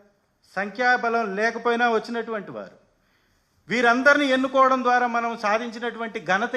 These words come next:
ఏంటి అనేది ఒక్కసారి కానీ మనం గమనిస్తే, పంతొమ్మిది వందల ఎనభై, పంతొమ్మిది వందల తొంభై మధ్యలో ఆ రోజు పిఎస్సి చైర్మన్గా ఉన్నటువంటి చంద్రజిత్ యాదవ్ గారు చైర్మన్గా వ్యవహరిస్తున్నటువంటి సమయంలో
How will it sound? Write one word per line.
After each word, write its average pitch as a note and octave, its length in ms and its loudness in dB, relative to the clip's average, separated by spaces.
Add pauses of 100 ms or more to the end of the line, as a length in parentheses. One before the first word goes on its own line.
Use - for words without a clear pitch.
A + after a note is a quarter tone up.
(140)
ఏంటి A3+ 300 -4
అనేది G3+ 300 -4
ఒక్కసారి G3+ 380 -2
కానీ G3+ 200 -4
మనం E3+ 220 -6
గమనిస్తే, D#3+ 500 -8 (1000)
పంతొమ్మిది B3+ 500 0
వందల A#3+ 220 0 (180)
ఎనభై, A#3 240 0 (100)
పంతొమ్మిది A3 420 -8
వందల G3+ 220 -8 (120)
తొంభై G3 260 -8 (120)
మధ్యలో F3 340 -4 (1500)
ఆ D#3+ 100 4 (100)
రోజు B3+ 180 4 (100)
పిఎస్సి B3+ 440 -2
చైర్మన్గా A#3+ 580 0
ఉన్నటువంటి A3+ 500 -6 (120)
చంద్రజిత్ A3 540 -6
యాదవ్ G#3 360 0
గారు G3+ 180 0 (100)
చైర్మన్గా G#3+ 600 -2
వ్యవహరిస్తున్నటువంటి F#3+ 920 -6
సమయంలో D#3+ 460 -8